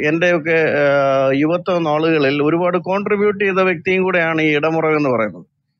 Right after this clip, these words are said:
അദ്ദേഹം അന്നൊരു വാനുമായിട്ടൊക്കെ വന്നു. ആ, തീയിൽ കൂടി നടക്കുന്ന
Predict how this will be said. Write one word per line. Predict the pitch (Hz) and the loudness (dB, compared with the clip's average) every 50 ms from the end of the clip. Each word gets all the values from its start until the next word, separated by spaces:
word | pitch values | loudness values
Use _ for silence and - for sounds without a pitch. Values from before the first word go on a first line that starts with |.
| _ _ _ _ | _ _ _ _
അദ്ദേഹം | 139 143 156 151 160 156 | -4 -2 0 0 0 0
അന്നൊരു | 156 151 156 160 160 156 | 0 0 0 0 2 2
വാനുമായിട്ടൊക്കെ | 160 151 147 151 147 147 147 151 156 165 160 151 147 143 143 143 127 139 139 120 120 | 2 2 2 0 0 0 0 0 0 0 0 0 0 0 -2 -2 -2 -2 -4 -2 -2
വന്നു. | 139 131 131 127 127 123 123 135 151 165 _ - _ _ _ _ _ _ _ _ _ _ _ - | 0 0 0 0 0 -2 -2 -2 -4 -4 _ -20 _ _ _ _ _ _ _ _ _ _ _ -6
ആ, | 131 127 123 127 131 131 131 | -4 -2 0 0 0 0 0
തീയിൽ | 131 120 _ - 170 175 185 190 175 | -2 -4 _ -2 0 0 2 0 0
കൂടി | 160 165 170 165 165 | -2 -2 -2 0 0
നടക്കുന്ന | 156 156 139 151 143 139 147 143 143 | 0 0 -2 -2 -2 0 0 0 0